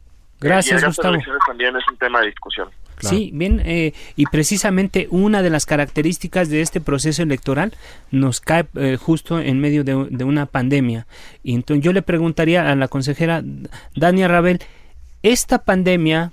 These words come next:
Speaker 1: provocada por el covid diecinueve, eh, hará que cambien los planes para la elección del próximo año,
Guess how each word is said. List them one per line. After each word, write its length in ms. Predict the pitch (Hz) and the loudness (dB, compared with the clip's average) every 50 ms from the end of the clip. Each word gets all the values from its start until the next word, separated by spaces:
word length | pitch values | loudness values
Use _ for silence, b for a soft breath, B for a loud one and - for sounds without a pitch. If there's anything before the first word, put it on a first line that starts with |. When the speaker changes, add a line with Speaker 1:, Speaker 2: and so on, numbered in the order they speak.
| - - | -6 -6
Speaker 1:
provocada 520 | 127 123 123 127 123 - - 156 160 160 | -4 -2 -2 -2 -2 0 0 0 0 0
por 200 | 156 - 151 139 | 0 -2 -2 -2
el 120 | 135 127 | -2 -2
covid 260 | - - 135 135 143 135 | -2 -2 0 0 0 0
diecinueve, 680 | 139 147 139 - - 131 135 139 139 135 139 147 143 - - - - - - b b b b b b b - - | 0 0 -2 0 -2 -2 0 0 0 0 -2 -2 -4 -8 -14 -20 -20 -20 -20 b b b b b b b -6 -4
eh, 180 | - - - - | -4 -4 -4 -2
hará 480 | - 143 151 165 185 202 220 226 240 - | -2 0 0 2 2 2 2 0 0 0
que 180 | - 190 170 - | 0 -2 0 0
cambien 400 | - 180 180 190 196 190 175 160 | 0 0 0 2 2 2 2 0
los 160 | 156 - - | 0 -2 -2
planes 480 | - - 170 165 170 165 165 151 - | 0 0 2 2 2 0 0 -2 -4
para 300 | - - 151 139 139 139 | -4 -2 0 2 2 2
la 120 | 135 131 127 | 2 2 0
elección 320 | 127 131 127 - 165 156 | 0 -2 -2 -2 -2 -2
del 140 | 156 151 143 | 0 -2 -2
próximo 460 | - - 147 143 - - 147 139 135 | -2 -2 -2 -2 -2 -2 -2 0 0
año, 260 | 135 135 147 185 208 | 0 0 0 -2 -4